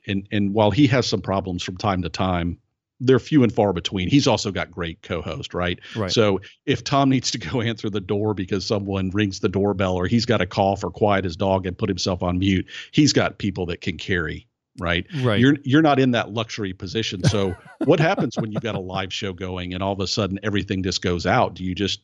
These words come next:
Speaker 1: you know, plug back in ten minutes later and keep going on?
Speaker 2: That, so the few times that that does happen, that's exactly what we did. We just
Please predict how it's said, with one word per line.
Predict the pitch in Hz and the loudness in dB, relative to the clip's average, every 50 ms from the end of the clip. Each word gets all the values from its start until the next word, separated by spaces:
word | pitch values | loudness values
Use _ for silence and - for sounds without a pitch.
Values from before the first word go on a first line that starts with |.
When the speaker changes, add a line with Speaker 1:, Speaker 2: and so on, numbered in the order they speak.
| _ | _
Speaker 1:
you | - 107 95 87 | -10 -8 -6 -6
know, | 85 82 80 - _ _ _ _ _ _ _ _ _ _ _ - | -6 -8 -10 -12 _ _ _ _ _ _ _ _ _ _ _ -2
plug | - 123 110 98 | 0 0 0 2
back | 107 95 98 107 | 0 -2 0 0
in | 110 104 101 | -2 -4 -2
ten | - 107 101 | -2 -2 -2
minutes | 104 98 98 98 - | -2 -4 -4 -4 -4
later | 98 95 113 131 135 | -2 -2 0 0 0
and | 123 101 92 92 - | 0 0 -2 -4 -4
keep | - 113 104 | -6 -6 -4
going | 107 98 98 95 92 | -2 -2 -2 -2 -2
on? | 101 143 190 - _ _ _ _ - | -2 -2 -4 -6 _ _ _ _ -10
Speaker 2:
That, | 170 147 143 139 131 127 127 151 156 170 185 202 180 165 156 - - 180 165 165 185 170 | -8 -6 -6 -6 -4 0 2 4 6 6 4 4 2 -2 -8 -10 -8 -10 -10 -10 -10 -4
so | - 214 196 | 0 2 4
the | 170 170 | 4 2
few | 147 - 214 220 | 2 0 0 -2
times | - 220 226 202 165 | 0 0 -2 -2 -2
that | 170 151 | -2 0
that | 156 151 143 | 2 2 2
does | 135 131 120 | 2 2 0
happen, | 120 127 139 135 127 113 113 | 0 0 -2 -2 -2 -4 -2
that's | 113 113 - | -4 -4 -4
exactly | 117 113 110 123 127 120 123 | -4 -4 -2 -2 -2 0 0
what | 117 110 104 | -2 -2 0
we | 104 107 | -2 0
did. | 123 123 101 | 0 -2 -2
We | 95 104 104 | -2 -4 -4
just | 101 101 - | -4 -6 -8